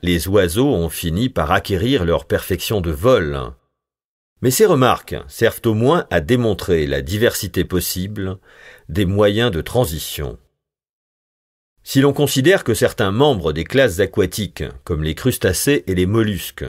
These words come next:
sont adaptés à la vie terrestre, qu'il existe des oiseaux et des mammifères volants, des insectes volants de tous les types imaginables, qu'il y a eu autrefois des reptiles volants, on peut concevoir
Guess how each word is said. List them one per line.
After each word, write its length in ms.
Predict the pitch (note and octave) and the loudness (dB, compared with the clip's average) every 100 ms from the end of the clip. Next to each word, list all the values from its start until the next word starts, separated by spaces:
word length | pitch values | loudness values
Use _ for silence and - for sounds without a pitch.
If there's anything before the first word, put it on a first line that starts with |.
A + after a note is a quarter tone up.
| - | -14
sont 320 | - D2 C#2 | -12 -10 -4
adaptés 420 | E2 C#2 - - B2+ | -2 -2 -2 2 2
à 60 | |
la 100 | E2+ | 2
vie 140 | E2+ A2+ | 0 0
terrestre, 720 | G2 E2 C#2 - - B1+ A#1+ _ _ _ _ _ _ | 0 0 -2 -4 -12 -14 -14 _ _ _ _ _ _
qu'il 160 | - F2 | -4 -2
existe 460 | F2+ G#2+ F3 F3 | 0 0 -2 0
des 260 | F#2 D#2 D2 | -2 -2 0
oiseaux 420 | G2+ G2 G#2 D#3 | 2 4 4 2
et 40 | G#2 | 0
des 120 | D#2+ | -2
mammifères 580 | D#2 D#2+ E2 - A#2 C#2+ | -2 -2 -4 0 0 0
volants, 520 | D2+ D2+ F2 D3 - _ _ _ _ _ - | -2 -2 0 -2 -6 _ _ _ _ _ 0
des 200 | A#2 A#2+ | 2 4
insectes 420 | A#2+ - C3 - | 2 2 2 2
volants 460 | G2+ G#2 A#2 A2+ F#2+ | 0 2 2 2 0
de 180 | E2 | -2
tous 200 | E2 - | -4 -2
les 140 | G#2 F#2 | 0 0
types 320 | - G#2+ D#2+ | -2 -4 -4
imaginables, 840 | D#2 D2 F2+ A2+ D#3+ E3 D3+ D#3+ D3+ _ _ _ _ _ _ - | -6 -6 -4 0 0 0 -2 -6 -10 _ _ _ _ _ _ -4
qu'il 180 | D#3 D3+ | 2 4
y 60 | |
a 60 | F#3+ | 6
eu 80 | G#3+ | 6
autrefois 600 | F3+ - C#3+ - C3+ B2+ | 4 4 2 4 4 4
des 160 | F#2 | 4
reptiles 520 | E2+ G2 E2 - F2 D2+ | 2 0 -2 -4 -2 0
volants, 460 | E2+ C3+ E3+ E3+ - _ _ _ _ _ _ _ | 2 4 2 -2 -10 _ _ _ _ _ _ _
on 100 | D#3+ | -2
peut 220 | F3 - E2+ | -2 -2 0
concevoir 960 | B2+ C3 A#2+ F2 G2 F2 F2+ G2+ G#2+ | 0 2 0 2 4 4 2 -2 -8